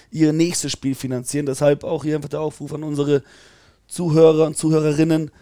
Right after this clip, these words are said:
Geht einfach mal auf die Website Toyota Crowdfunding, Frauennationalmannschaft, findet ihr auch überall auf Facebook, äh, bei den deutschen Rugbyfrauen zum Beispiel.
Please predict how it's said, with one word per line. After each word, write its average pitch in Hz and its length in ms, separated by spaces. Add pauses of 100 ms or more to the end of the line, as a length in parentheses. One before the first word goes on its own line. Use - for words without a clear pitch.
(1800)
Geht 226 200
einfach 214 200
mal 202 120
auf 190 120
die 175 160
Website 175 640 (380)
Toyota 175 540
Crowdfunding, 160 720
Frauennationalmannschaft, 151 880
findet 175 220
ihr 180 80
auch - 100
überall 165 300
auf 151 100
Facebook, 160 460 (380)
äh, 143 180
bei 151 100
den 147 160
deutschen 151 340
Rugbyfrauen 147 480
zum 143 160
Beispiel. 143 460